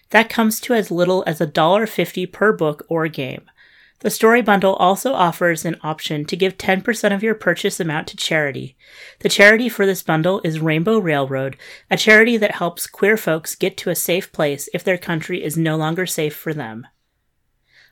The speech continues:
Our story today is Best for Baby by Rivka Raphael, but first our poem, which is Obad, King Under the Mountain,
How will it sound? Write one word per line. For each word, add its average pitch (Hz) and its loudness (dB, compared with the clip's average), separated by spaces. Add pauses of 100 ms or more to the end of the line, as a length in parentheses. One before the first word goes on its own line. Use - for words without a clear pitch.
(100)
Our 208 6
story 208 0
today 190 0
is 165 -8
Best 147 -2
for 247 0
Baby 160 0
by 156 -4
Rivka 170 -4
Raphael, 156 -4 (400)
but 214 2
first - 0
our 180 4
poem, 160 0 (140)
which - -6
is 175 -2 (160)
Obad, 143 -2 (100)
King 208 0
Under 175 -2
the 175 -2
Mountain, 147 -4